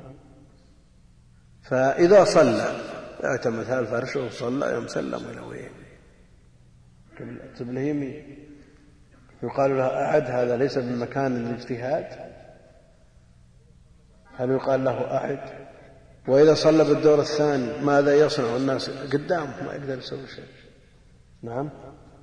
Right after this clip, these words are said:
يعني في صلاة التراويح مثلًا قدامك في الدور الثاني عشرين صف، هذا إن أمكن أن ترى الكعبة، لو، لو ر-، إذا ركع الناس.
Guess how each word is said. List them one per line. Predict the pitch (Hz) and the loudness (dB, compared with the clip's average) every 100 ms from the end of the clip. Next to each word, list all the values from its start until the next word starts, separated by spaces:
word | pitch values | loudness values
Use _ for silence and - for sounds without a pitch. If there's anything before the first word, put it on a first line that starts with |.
| - - - - - - - - | -20 -20 -20 -20 -20 -20 -20 -10
يعني | 127 | -8
في | 139 | -8
صلاة | 131 135 131 113 | -6 -6 -6 -8
التراويح | - 117 113 110 110 | -12 -10 -10 -10 -12
مثلًا | 113 107 - 113 120 123 | -14 -16 -18 -18 -10 -8
قدامك | 113 117 123 127 - - - - - | -6 -4 -4 -8 -10 -18 -20 -20 -12
في | |
الدور | 117 117 113 | -4 0 0
الثاني | - - 123 131 151 - - - - - | 0 -4 -2 -2 -6 -10 -16 -20 -20 -10
عشرين | 127 120 127 123 | -6 -4 -2 -4
صف، | - 113 - - - - - - - - - - - _ _ _ - _ | -4 -10 -14 -18 -20 -20 -20 -20 -20 -20 -20 -20 -20 _ _ _ -20 _
هذا | - 117 123 123 | -4 2 2 2
إن | |
أمكن | 127 147 180 170 135 | 0 2 2 2 2
أن | 120 110 | 2 0
ترى | 127 120 | 2 2
الكعبة، | 107 127 120 113 | 0 -2 -2 2
لو، | 127 226 | 4 6
لو | 214 151 | 6 6
ر-، | 123 - | 4 0
إذا | 127 117 | 2 2
ركع | 113 - 117 | 2 -2 -6
الناس. | 104 104 101 - - | -8 -10 -10 -14 -18